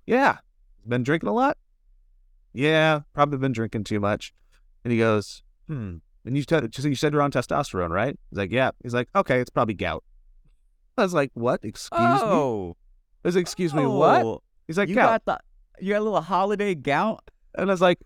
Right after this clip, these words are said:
Speaker 1: "Excuse me, what?"
Speaker 2: <laughs>
Speaker 1: He's like, "Gout." I'm like, "Well, let's," he's like, "We're gonna x-ray it anyways, but let's see." We x-ray it, and then, like, two seconds after the x-ray, he comes in. He's like, "Yeah, it's gout. Look."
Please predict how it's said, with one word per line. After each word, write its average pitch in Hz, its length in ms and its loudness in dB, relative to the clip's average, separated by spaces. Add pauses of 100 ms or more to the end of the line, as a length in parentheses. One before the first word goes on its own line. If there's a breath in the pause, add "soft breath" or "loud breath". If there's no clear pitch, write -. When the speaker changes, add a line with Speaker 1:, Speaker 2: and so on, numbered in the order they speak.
(140)
Speaker 1:
"Excuse 165 360 -6
me, 151 80 0
what?" 151 320 2 (140)
Speaker 2:
<laughs> - 160 -20
Speaker 1:
He's 156 140 -2
like, 160 180 0
"Gout." 208 380 4
I'm 147 140 -4
like, 139 280 0 (720)
"Well, 214 180 4
let's," 202 200 -2
he's 175 260 -2
like, 170 180 0
"We're 208 160 2
gonna 185 120 2
x-ray 160 280 0
it 135 40 0
anyways, 123 380 0
but 113 100 -4
let's 110 180 -2
see." 101 160 0
We 117 220 2
x-ray 117 400 2
it, 101 40 -2
and 120 100 -6
then, 117 100 -2
like, 113 200 -2
two - 180 -6
seconds 135 380 -4
after 117 220 2
the 98 100 2
x-ray, 98 300 -2
he 92 100 -2
comes 101 260 -2
in. 101 80 -4
He's 95 120 -6
like, 104 180 -2
"Yeah, 180 120 4
it's 165 100 -4
gout. 101 280 2
Look." - 340 -4